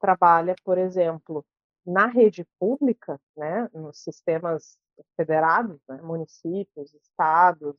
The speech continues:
e, e ente federal, com a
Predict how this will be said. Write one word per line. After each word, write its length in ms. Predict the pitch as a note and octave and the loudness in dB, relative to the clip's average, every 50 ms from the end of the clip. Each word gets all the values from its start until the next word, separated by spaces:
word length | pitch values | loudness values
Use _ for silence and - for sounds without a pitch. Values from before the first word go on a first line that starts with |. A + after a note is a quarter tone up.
| _ _ _ _ _ _ _ _ _ _ _ _ | _ _ _ _ _ _ _ _ _ _ _ _
e, 320 | D3 D3 D3 D3 C#3+ C3+ - _ _ | -14 -12 -10 -10 -12 -14 -18 _ _
e 160 | D#3 D3+ D3 D3+ | -20 -16 -14 -14
ente 220 | D3+ D3+ - - - | -14 -14 -16 -12 -8
federal, 640 | F3 D#3 D3+ D#3 D#3 D#3 D#3 D3+ D3 E3 G3 A#3+ - _ _ _ _ _ _ _ _ - | -6 -4 -2 -2 0 0 0 0 0 -2 -4 -4 -6 _ _ _ _ _ _ _ _ -2
com 520 | - F#3+ F3+ F3+ F#3 F#3+ G3+ G#3 A3 A3 _ _ - | 0 2 2 4 2 2 0 -4 -6 -10 _ _ -4
a 680 | G3 F#3+ F#3 F#3 F#3 F3+ F3 F3 F3 E3+ E3+ E3+ F3 | 0 2 4 4 4 4 2 0 -2 -4 -6 -8 -10